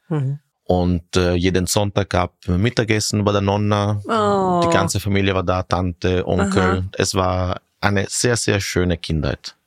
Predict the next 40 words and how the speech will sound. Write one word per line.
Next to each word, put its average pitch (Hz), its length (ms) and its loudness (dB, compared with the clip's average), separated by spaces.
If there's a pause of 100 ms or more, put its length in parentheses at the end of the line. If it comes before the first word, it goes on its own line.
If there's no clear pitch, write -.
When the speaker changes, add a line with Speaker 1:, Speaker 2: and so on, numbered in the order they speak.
(120)
Speaker 2:
muss 165 300 2
ich 151 60 0
Speaker 1:
Mhm. - 40 0
Speaker 2:
sagen. 113 360 0 (180)
Speaker 1:
Mhm. 160 280 -2 (520)
Speaker 2:
Und, 110 460 2
äh, 104 500 2 (300)
angefangen 160 580 0
zum 143 180 0
Tanzen 139 300 0
habe 123 120 0
ich 120 80 -4
mit 117 160 0
sieben 127 280 0
Jahre, 95 400 0 (140)
weil - 180 0
mein 110 180 2
Opa 139 640 0
hat 131 200 -2
gesagt, - 340 -4
"Ja, 165 240 -2
bring 127 220 -2
mal 127 80 2
die 120 80 -4
Burschen", 120 360 0
also 110 200 -2
mein 104 240 2
Cousin 101 360 0
und, 95 320 -2
und, 185 300 0
Speaker 1:
Mhm. 190 180 0 (260)
Speaker 2:
und 95 220 0
ich, 151 280 0
äh, 123 80 2
haben 113 480 2
wir 104 260 0
zu - 140 -4
der 101 140 2
Zeitpunkt 101 440 -2
keine 92 320 2